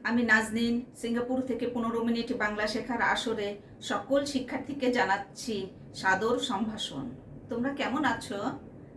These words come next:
আজকে আমাদের পাঠ একশো ছেচল্লিশ। আজকে আমরা শিখব নতুন কিছু বাগধারা এবং ভিটামিন সম্পর্কে বিস্তারিত। তো শুরু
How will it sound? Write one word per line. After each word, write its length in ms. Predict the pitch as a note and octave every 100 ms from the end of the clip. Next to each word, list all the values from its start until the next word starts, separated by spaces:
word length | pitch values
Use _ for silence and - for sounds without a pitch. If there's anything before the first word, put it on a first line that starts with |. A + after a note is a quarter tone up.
| G3
আজকে 220 | G#3+ - A3
আমাদের 260 | G3+ G#3+ B3 -
পাঠ 240 | G#3+ G3 C4 - - - - G#3+
একশো 280 | - - C4+ C4 -
ছেচল্লিশ। 600 | B3+ - B3 F3 C#3 - - - - - -
আজকে 200 | - - A#3
আমরা 140 | A3 A#3+
শিখব 200 | A#3 G3+ A#3 A3+
নতুন 200 | G3+ A3+ A3
কিছু 220 | A3 - B3 F#3+
বাগধারা 460 | - - G#3 G#3+ A#3+ - - - - - G3+
এবং 220 | F#3+ A#3+ C#3 C3+ - - - - -
ভিটামিন 380 | A3 B3 B3+ C4
সম্পর্কে 440 | B3 G3+ G3+ G#3 A3 A3+
বিস্তারিত। 480 | A3 - F3+ D3+ - B2+ - - - -
তো 60 | A#3+ -
শুরু 180 | C#4